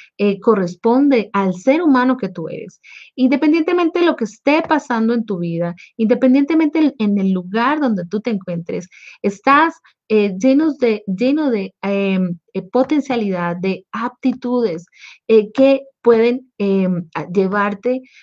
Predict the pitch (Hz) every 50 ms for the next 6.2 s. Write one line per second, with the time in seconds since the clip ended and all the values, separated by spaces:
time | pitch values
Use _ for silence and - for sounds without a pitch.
0 | _ _ _ - - 196 202 190 190 - 220 220 226 262 269 277 - _ _ _
1 | _ 240 226 208 220 208 196 202 233 254 262 262 294 269 277 247 214 - 202 196
2 | 190 214 208 214 226 226 - 196 190 - - 208 202 208 220 240 240 - - -
3 | - - _ - 254 262 233 226 226 220 220 208 202 196 190 208 220 254 285 302
4 | 294 - - 233 233 240 233 - _ 269 269 277 302 294 294 285 277 294 294 285
5 | 247 208 196 190 190 208 - - 262 - 208 180 - - 202 196 175 160 156 -
6 | _ _ _ _